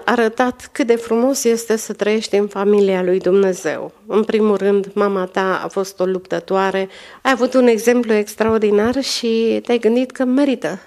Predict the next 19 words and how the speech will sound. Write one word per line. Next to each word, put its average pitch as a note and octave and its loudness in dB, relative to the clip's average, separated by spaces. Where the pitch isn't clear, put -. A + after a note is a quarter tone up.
să G#3+ -2
urmezi B3 2
acest G3 -4
exemplu G3+ -2
sau A3+ 0
să A#3 -2
iei C4+ 2
multe A3 0
lucruri, F3 -4
atitudini F#3+ -4
ale F#3+ -6
ei, F#3+ -2
să A3+ -6
le A3+ 0
repeți A3+ 0
în G#3+ 2
viața G#3 -2
ta. G3+ -8
Rugăciunea, G#3 0